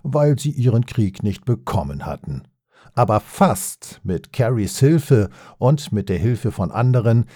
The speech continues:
hätte die Falle für Obama zugeschnappt. Und man konnte ja sehen, dass der Präsident stolz darauf war, nicht hineingetappt zu sein. Er hatte ja schon in Bezug auf Libyen gesagt, dass das ein Fehler war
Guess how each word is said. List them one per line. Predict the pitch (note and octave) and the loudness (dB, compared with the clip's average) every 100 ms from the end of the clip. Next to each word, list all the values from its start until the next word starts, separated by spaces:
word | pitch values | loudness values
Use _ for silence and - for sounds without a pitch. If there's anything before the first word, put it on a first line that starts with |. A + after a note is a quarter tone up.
| - | -20
hätte | - D#3+ E3+ | -2 0 2
die | A2+ G2 | 0 -4
Falle | - B2+ G#2+ G#2+ | -2 0 2 0
für | - B2 | -2 -4
Obama | G#2+ G2 F2+ E2+ F2 | -2 -2 -2 -2 -4
zugeschnappt. | - - A2 D2+ - - - - - - _ _ _ _ _ - - | -4 -4 -4 -4 -10 -10 -10 -14 -16 -18 _ _ _ _ _ -20 -2
Und | A#2 F#2+ - G2 | 0 0 -2 -4
man | F2 | -4
konnte | - A#2 A2 | 0 0 2
ja | G2 F#2 | 0 0
sehen, | G2 D#3+ C#3 F#2 | 2 2 2 0
dass | A2+ - | -2 -2
der | G#2+ | -4
Präsident | - G#2 G#2+ F#2+ G2+ | -2 -4 -2 -2 -4
stolz | - F3+ D#3 - | 0 2 2 0
darauf | C3 G2 G#2+ - - | -2 0 0 0 0
war, | A#2 C3 | 2 4
nicht | C#3+ C3+ G2 - - | 6 6 4 -2 -12
hineingetappt | - C#2+ D2 D2 C2 D2 C#2+ - | -8 -8 -8 -10 -10 -10 -12 -10
zu | F#2 | -10
sein. | E2+ D2 C2 - _ _ _ _ - | -6 -8 -8 -14 _ _ _ _ -2
Er | G2 | -2
hatte | E2+ E2 | -2 -4
ja | D2+ - | -4 -4
schon | G2+ F#2 | -2 -2
in | E2+ | -4
Bezug | D#2 - A2 | -4 -4 -2
auf | F#2 - | -4 -2
Libyen | G2+ D#3 A#2+ A2 | 0 2 2 0
gesagt, | G2 F2+ A2 A#2 - - | 0 0 0 -2 -6 -6
dass | D#3+ - | -4 -4
das | - C3 - | -4 -4 -2
ein | B2+ | -4
Fehler | - D#3+ D#3 G#2 G2 | -4 -2 0 0 0
war | G#2+ G#2 | 0 0